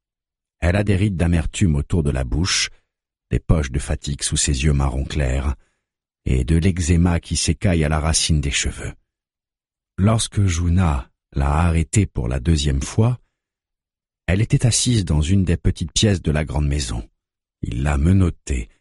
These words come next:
et l'a photographiée afin de fixer les éclaboussures de sang sur son visage et les écailles de couleur du manche de la hache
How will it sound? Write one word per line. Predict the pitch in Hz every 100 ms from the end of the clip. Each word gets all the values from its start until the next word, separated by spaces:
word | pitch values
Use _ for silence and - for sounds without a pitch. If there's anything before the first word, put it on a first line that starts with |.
| -
et | 78
l'a | 87
photographiée | - 113 110 82 80 - 85 87 - -
afin | 104 117
de | 104
fixer | 95 - 101 - 107
les | 80
éclaboussures | 92 - 82 87 - 104 78
de | 76
sang | - 98
sur | - -
son | -
visage | 76 69 64 - - - - - - _
et | 64 58
les | 60 78 92
écailles | - 101 82
de | 73
couleur | - 98 90 80 71
du | 73
manche | 76 92 85 -
de | 73
la | 73 -
hache | 90 78 -